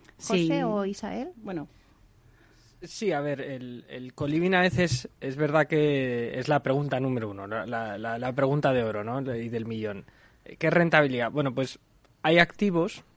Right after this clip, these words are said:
Speaker 3: donde un co-living puede generarte un quince por ciento más de rendimiento neto operativo. Es decir, que pudiéramos generar un quince por ciento más de noai con respecto al tradicional,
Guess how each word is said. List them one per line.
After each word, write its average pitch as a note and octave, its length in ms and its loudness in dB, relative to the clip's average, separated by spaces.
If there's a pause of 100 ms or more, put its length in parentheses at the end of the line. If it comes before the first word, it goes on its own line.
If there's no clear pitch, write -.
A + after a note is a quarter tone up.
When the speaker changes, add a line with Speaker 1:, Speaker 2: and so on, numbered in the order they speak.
Speaker 3:
donde B2+ 320 -4
un C#3 100 -2
co-living D3+ 400 2
puede C#3 220 0
generarte C3 480 0
un C3+ 80 -2
quince C3 240 -4
por B2 160 -6
ciento B2 320 -4
más A#2+ 240 -2
de B2+ 100 -2
rendimiento A2+ 540 -6
neto A#2 200 -6
operativo. G2 480 -8 (120)
Es - 60 -20
decir, A#2 280 -8
que B2+ 120 -10
pudiéramos A#2 440 -6
generar A#2+ 300 -6
un A#2 80 -6
quince B2 200 -8
por A#2+ 140 -8
ciento A#2 240 -10
más A#2 180 -6
de A#2 120 -6
noai A2+ 260 -4
con A#2+ 160 -10
respecto A2+ 380 -10
al G#2+ 80 -8
tradicional, A#2 520 -6